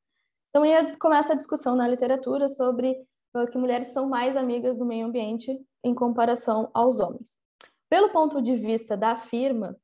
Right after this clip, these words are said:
né, um comportamento de não conformidade com as leis am-, leis ambientais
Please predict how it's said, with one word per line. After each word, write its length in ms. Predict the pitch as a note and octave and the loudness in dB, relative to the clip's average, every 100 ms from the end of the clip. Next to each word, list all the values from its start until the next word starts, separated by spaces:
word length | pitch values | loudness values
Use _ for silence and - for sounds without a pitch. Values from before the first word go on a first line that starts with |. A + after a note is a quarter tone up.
| _ _ | _ _
né, 300 | G#3+ G3+ - - | -8 -6 -4 -2
um 400 | A3 A3+ A3+ A3+ | 0 0 -2 0
comportamento 720 | B3 A#3 B3+ C4 B3 B3+ B3+ | 0 2 0 0 -2 -2 -4
de 100 | A#3 | -4
não 180 | A#3+ D4+ | -4 -2
conformidade 800 | D#4+ C#4+ B3+ A#3+ G#3+ G3+ G3+ | -4 -4 -4 -2 -2 -2 -4
com 100 | - | -8
as 140 | G3+ G3 | -8 -4
leis 180 | G3+ G3 | -4 -4
am-, 140 | G3+ F#3+ F#3+ - _ | -6 -8 -12 -14 _
leis 320 | G#3 G#3 G#3 | -4 0 2
ambientais 680 | G3+ G3 G3 G3 A3+ A#3 A#3 | 2 0 0 2 4 4 0